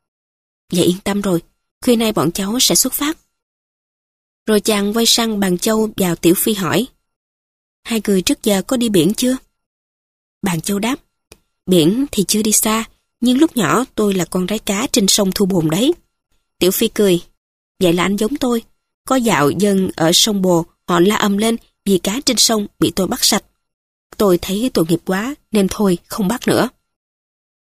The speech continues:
Mọi người nghe Tiểu Phi nói thì phá ra cười. Trần Lâm nói, "Ngày mai Phan huynh trở về nhà phải không?" Phan Sinh đáp, "Tôi định như thế,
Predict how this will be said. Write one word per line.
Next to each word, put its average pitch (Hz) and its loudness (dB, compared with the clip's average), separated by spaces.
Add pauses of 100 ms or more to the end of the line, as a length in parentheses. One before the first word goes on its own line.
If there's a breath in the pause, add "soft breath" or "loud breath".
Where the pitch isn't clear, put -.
(200)
Mọi 214 2
người 220 0
nghe 254 -2
Tiểu 196 -2
Phi 240 -2
nói 226 -2
thì 185 -2
phá 214 -8
ra 262 -6
cười. 175 0 (640)
Trần 170 -2
Lâm 175 -2
nói, 208 -6 (560)
"Ngày 214 0
mai 233 -2
Phan 233 -2
huynh 226 0
trở 208 0
về 220 2
nhà 190 0
phải 220 -2
không?" 262 -2 (800)
Phan 208 -2
Sinh 196 0
đáp, 247 -4 (560)
"Tôi 220 0
định 175 2
như 208 0
thế, 233 0